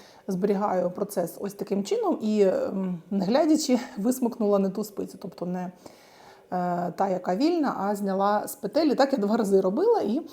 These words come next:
мене одна петля загубилась.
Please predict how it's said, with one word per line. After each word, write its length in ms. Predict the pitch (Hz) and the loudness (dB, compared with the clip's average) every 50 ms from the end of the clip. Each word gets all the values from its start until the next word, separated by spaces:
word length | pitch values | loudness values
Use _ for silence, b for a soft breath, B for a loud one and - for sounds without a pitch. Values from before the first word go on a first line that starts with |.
| B B B B B - | B B B B B 0
мене 220 | 220 285 359 359 | 0 2 2 4
одна 460 | 240 196 180 185 202 220 262 311 349 349 - B B B B B B B B B | 2 2 2 2 -2 -2 0 -2 -2 -4 -6 B B B B B B B B B
петля 280 | B 220 - 226 262 285 | B -4 0 2 2 2
загубилась. 540 | 269 269 262 220 190 180 185 190 180 - | 2 2 2 2 2 0 0 -2 -10 -14